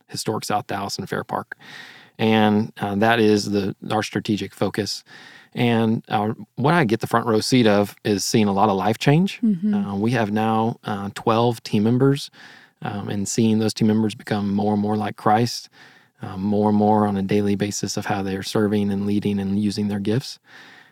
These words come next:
Speaker 1: And, uh, our hundred and seventy-five volunteers, who we are grateful
Speaker 2: Wow.
Speaker 1: for,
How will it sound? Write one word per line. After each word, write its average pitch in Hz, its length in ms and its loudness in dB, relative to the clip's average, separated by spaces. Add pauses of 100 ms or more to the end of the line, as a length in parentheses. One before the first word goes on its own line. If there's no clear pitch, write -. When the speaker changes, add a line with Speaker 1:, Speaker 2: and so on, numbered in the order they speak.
(100)
Speaker 1:
And, 110 420 2
uh, 104 300 -2
our 101 140 0
hundred 120 220 6
and 117 120 4
seventy-five 120 500 4
volunteers, 117 640 4
who 113 100 2
we 113 180 4
are 113 120 2
grateful 107 340 2
Speaker 2:
Wow. 202 320 2
Speaker 1:
for, 196 380 0